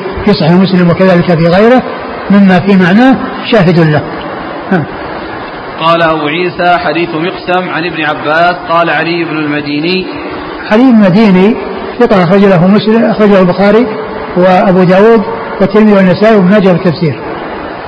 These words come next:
Speaker 2: قال يحيى.
Speaker 1: يحيى هو بن سعيد القطان، ثقة أخرج أصحاب الكتب الستة.
Speaker 2: قال شعبة: "لم يسمع الحكم من مقسم إلا خمسة أشياء وعدها، وليس هذا الحديث فيما عد شعبة".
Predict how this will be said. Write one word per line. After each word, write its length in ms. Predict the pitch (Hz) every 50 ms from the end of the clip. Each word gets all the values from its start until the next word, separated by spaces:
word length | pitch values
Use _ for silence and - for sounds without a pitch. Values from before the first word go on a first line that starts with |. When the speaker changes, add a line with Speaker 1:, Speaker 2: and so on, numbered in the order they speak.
| - - -
Speaker 2:
قال 260 | 160 170 170 170 165
يحيى. 640 | 151 151 160 156 160 160 156 160 165 170 170 175 180 - - - - - - - - - - - - - - - - - - - -
Speaker 1:
يحيى 380 | 202 220 214 - 196 208 226
هو 180 | 220 170 220 208
بن 120 | 196 202
سعيد 240 | 175 175 170 208 196
القطان، 480 | 185 - - 185 - - 190 175 147 156 - - - - - - - - - - - -
ثقة 180 | 202 - 190
أخرج 240 | 165 156 165 185 185
أصحاب 260 | 180 160 - 180 180
الكتب 120 | 165 - 185
الستة. 340 | 165 - 185 156 - 151 127 - - - - - -
Speaker 2:
قال 340 | - 165 175 180 170 156 143
شعبة: 480 | 147 185 175 135 143 151 170 175 165 147 143 131 156
"لم 100 | 156 160
يسمع 360 | 165 170 165 160 160 160 151
الحكم 380 | 151 143 156 170 165 - 175 156
من 220 | 151 151 147 151
مقسم 300 | 165 170 147 - - 165
إلا 360 | 160 151 147 165 160 160 147
خمسة 460 | 147 165 160 156 156 156 147 156 139 139
أشياء 420 | 131 - 156 156 160 151 151 147
وعدها، 640 | 143 131 131 139 135 - 156 165 165 165 170 170 170 - - - - - - -
وليس 260 | 135 156 170 165 165 165
هذا 280 | 143 156 160 160 151
الحديث 340 | 143 131 139 131 147 160 160 - 156 143
فيما 240 | 135 147 147 143 139
عد 240 | 131 127 123 - 156 139 -
شعبة". 260 | 147 127 120 127 120